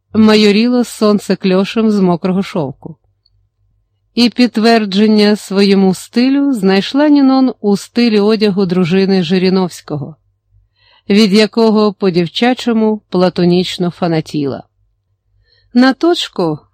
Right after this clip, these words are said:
Де приторговувала з торби підозрілою нелегітимною яловичиною, Нінон стало вчащати міліцейське начальство, одне вище за друге, розпускати павичеві хвости.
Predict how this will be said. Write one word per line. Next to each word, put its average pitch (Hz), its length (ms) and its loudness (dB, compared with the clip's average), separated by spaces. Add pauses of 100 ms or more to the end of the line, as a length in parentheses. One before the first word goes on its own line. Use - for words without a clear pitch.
Де 214 260 2
приторговувала 196 960 0
з - 120 -14
торби 180 500 -2
підозрілою 180 920 0 (120)
нелегітимною 180 1120 0
яловичиною, 185 880 -2 (680)
Нінон 302 480 4
стало 294 600 0
вчащати 240 800 -2
міліцейське 220 800 0
начальство, 135 720 -6 (800)
одне 220 380 4
вище 202 480 0
за 175 140 -2
друге, 170 500 -2 (520)
розпускати 277 1120 0
павичеві 214 600 0
хвости. - 640 -8